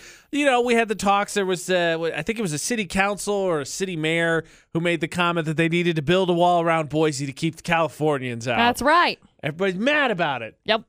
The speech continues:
Speaker 1: A J and McCall at V F X. And correct me if I'm wrong, McCall, a big contributor to the Utah housing spike is that there's a lot of people buying houses, part of it 'cause they're moving over here and
Speaker 2: Yep.
Speaker 1: buying up houses.
Speaker 2: Yep.
Speaker 1: So yesterday, Alvin Kamara, if nobody's familiar, is the star running back for the New Orleans Saints. And apparently in his offseason,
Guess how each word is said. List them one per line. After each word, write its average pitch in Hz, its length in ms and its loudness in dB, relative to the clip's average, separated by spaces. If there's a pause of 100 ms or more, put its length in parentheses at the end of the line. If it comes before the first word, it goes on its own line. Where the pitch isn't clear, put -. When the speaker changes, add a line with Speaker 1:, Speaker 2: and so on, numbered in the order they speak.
(160)
Speaker 1:
A 160 160 -2
J 160 160 -2
and 151 100 -4
McCall 147 240 -4
at 135 60 -10
V 147 140 -4
F 147 140 -4
X. 170 200 -4
And 147 80 -10
correct 185 240 -2
me 175 60 0
if 170 60 2
I'm 180 100 -2
wrong, 180 240 0
McCall, 165 360 0
a 139 80 -4
big 151 280 -2
contributor 151 560 -4
to 143 160 -10
the 135 80 -8
Utah 143 300 -6
housing 135 340 -4
spike 127 340 -4
is 131 120 -8
that 135 120 -8
there's 143 200 -8
a 151 40 -8
lot 160 200 0
of 160 60 -4
people 175 220 -2
buying 185 320 0
houses, 196 360 0
part 139 220 -2
of 151 80 -6
it 151 120 -6
'cause 165 180 -6
they're 180 100 -8
moving 233 280 0
over 175 180 0
here 175 200 -2
and 170 100 -8
Speaker 2:
Yep. - 80 0
Speaker 1:
buying 190 220 2
up 226 100 0
houses. 220 640 -2
Speaker 2:
Yep. 208 160 -4 (640)
Speaker 1:
So 208 100 -4
yesterday, 220 680 2
Alvin 202 300 2
Kamara, 180 320 0
if 170 80 -10
nobody's 170 300 -4
familiar, 160 340 -2
is 135 120 -8
the 139 100 -8
star 175 320 0
running 160 220 0
back 151 180 0
for 143 100 -10
the 139 80 -6
New 139 80 -2
Orleans 131 340 -4
Saints. 107 320 -8
And 117 80 -8
apparently 170 420 -2
in 156 60 -2
his 143 100 -6
offseason, 131 720 -2